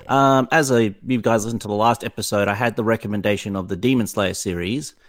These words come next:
Uh, the series has recently gone up to its twenty-fifth episode run because the next arc will actually be a movie.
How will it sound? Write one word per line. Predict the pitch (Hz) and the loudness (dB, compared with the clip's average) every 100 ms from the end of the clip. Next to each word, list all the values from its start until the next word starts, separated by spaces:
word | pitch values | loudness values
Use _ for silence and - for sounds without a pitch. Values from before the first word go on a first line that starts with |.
| _ _ | _ _
Uh, | 110 110 107 104 | 0 2 2 2
the | - | -2
series | - 131 123 | 0 0 0
has | 110 | 0
recently | 107 110 110 | -2 -4 -4
gone | 98 110 | -2 -2
up | 107 | -2
to | - 104 | -2 -6
its | - | -6
twenty-fifth | - 135 - 131 120 - 135 - | -4 -4 -2 -2 -2 0 0 0
episode | 117 - 113 123 110 | -6 -6 -4 -2 0
run | 117 143 165 | 0 -2 -2
because | 127 - 117 110 104 98 | -6 -4 0 0 0 -2
the | 110 113 | -2 0
next | 107 135 - - | 0 -2 -4 -8
arc | 120 110 107 - | -2 0 0 -4
will | 107 104 | -4 -4
actually | 104 101 - 110 | -6 -6 -6 -6
be | 92 101 92 | -4 -4 -4
a | 101 104 | -2 -2
movie. | 98 143 131 92 80 | 2 4 4 0 -4